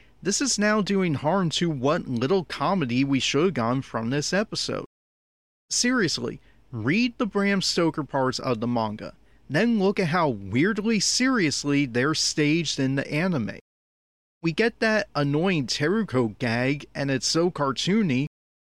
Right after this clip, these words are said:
but it's too soon to do that with Stoker. It's too soon to have Bram Stoker be a comedic character. We turn Akutagawa's pitiful moments that makes him look soft and weak into just a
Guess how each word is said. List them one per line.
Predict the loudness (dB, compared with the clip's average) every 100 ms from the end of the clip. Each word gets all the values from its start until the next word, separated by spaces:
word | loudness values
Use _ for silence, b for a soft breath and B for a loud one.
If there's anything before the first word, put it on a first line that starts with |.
| _
but | 0 2
it's | 2 -2
too | 0 0
soon | 2 0 2 2 2 2
to | 0
do | 2 2
that | 2 0
with | 0
Stoker. | -2 0 0 0 -2 -2 -2
It's | -4 0
too | 0
soon | 0 -2 0 0 -2
to | 0 0
have | 2 0 0
Bram | 0 0 0
Stoker | 0 -2 0 -4 -4
be | -2 2 2 2
a | 2 0
comedic | 0 0 2 0 -2
character. | -6 -4 -4 -2 -2 -2 -8 _ _ _ _ _ _ -2
We | 0
turn | 2 0 0
Akutagawa's | -2 -2 -2 -2 -2 0 2 0
pitiful | -2 -2 0 2 0 2
moments | 2 2 2 2 0 0 -6 b b b _
that | -2 2
makes | 0 0 -2
him | 0
look | 0 0
soft | 0 0 0 -2 -2
and | 0 0 0
weak | 0 0 -2 -8 _ _ _ _ _
into | 0 2 0
just | 2 2 2 0
a | 2 2